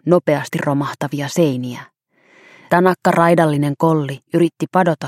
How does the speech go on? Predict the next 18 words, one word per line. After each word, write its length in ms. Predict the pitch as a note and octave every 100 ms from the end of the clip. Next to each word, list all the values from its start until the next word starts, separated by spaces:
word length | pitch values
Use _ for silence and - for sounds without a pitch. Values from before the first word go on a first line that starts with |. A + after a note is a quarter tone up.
| -
kuohuvaa 600 | - F3 C#3+ C#3 C3+ C#3 -
uomaa, 560 | E3+ D3+ C3+ C3 C3+ - -
jota 220 | D3+ C#3+
myöten 460 | D3+ D#3 - C#3+ C3+
pesät 280 | F3 E3 C#3+ -
ajautuivat 640 | D#3+ D3+ C#3+ - D#3 - -
jokeen. 640 | F3 - - - - - - _ _ _ _ _ _ _ _ _ _ _ _ -
Salama 520 | - A#3 A3 D#3+ D3
löi 380 | E3 D#3+ C#3 B2+ _ -
ja 80 | C#3+
taivas 460 | F3+ F3+ C#3 - -
valkeni 560 | D#3+ C#3+ - C#3 C#3+
hetkeksi. 640 | D3 - - - - - - _ _ _ _ _ _ -
Ukkonen 480 | F#3+ - E3+ D#3 D3
jyrähti 560 | F3+ E3 D#3+ - F#3+ - _ _ -
ja 80 | D#3
tuuli 360 | F#3 F3 D3 C#3
voimistui. 840 | D3 C#3 D3+ D3 - - - E3+